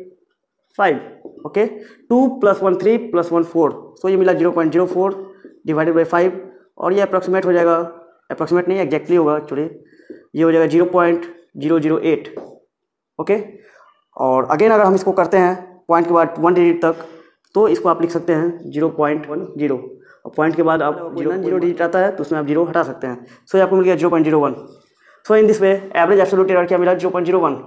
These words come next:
Average absolute error zero point zero one, ये सही है। देखते हैं relative error। तो relative error निकालते हैं हम, उसके पहले मुझे erase करना होगा, आप इसको note कर लें एक बार question को। तो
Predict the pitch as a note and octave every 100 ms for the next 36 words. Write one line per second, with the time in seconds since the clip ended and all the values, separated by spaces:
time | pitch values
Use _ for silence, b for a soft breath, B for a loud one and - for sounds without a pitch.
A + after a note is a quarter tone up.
0 | - b b b D#3 E3+ E3+ E3+ E3+ E3
1 | E3 D#3+ D#3+ D3+ D#3 C#3+ C3+ D3+ F3 F3+
2 | B2+ - F#3+ G3+ G3 F3 F#3 G3+ G3+ F#3+
3 | F#3+ F#3+ - - C#3 C#3+ D3+ F3 F3 E3+
4 | E3 E3+ E3 F#3 F3+ F#3+ - - - D#3+
5 | D#3+ E3 F3 E3+ E3+ - C3+ D3+ D3 D#3
6 | E3 F3+ E3+ F3 E3 G3+ G3+ G3 - D3
7 | D#3 E3 D#3+ E3 D#3 F3 F3 C#3+ - D3+
8 | E3 F3+ - _ _ _ _ _ _ _
9 | _ _ D3+ C3+ D3 E3 G3 - -